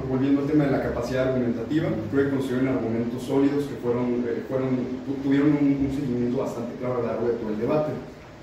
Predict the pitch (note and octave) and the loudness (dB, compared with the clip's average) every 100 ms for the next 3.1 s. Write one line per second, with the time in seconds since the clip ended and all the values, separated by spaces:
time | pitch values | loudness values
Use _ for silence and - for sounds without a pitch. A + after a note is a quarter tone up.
0 | - A#2+ C3+ B2+ C3 C3 C3+ C3+ C3+ C#3 | -6 0 2 2 2 2 4 4 4 2
1 | - - - - B2+ C3+ C#3 C#3 C3 C3+ | 0 -4 -8 -12 -6 0 2 2 0 0
2 | C3 C3+ C3 B2 B2+ A2 - C#3 C#3 C#3 | 2 2 0 -4 -4 -4 -2 2 4 4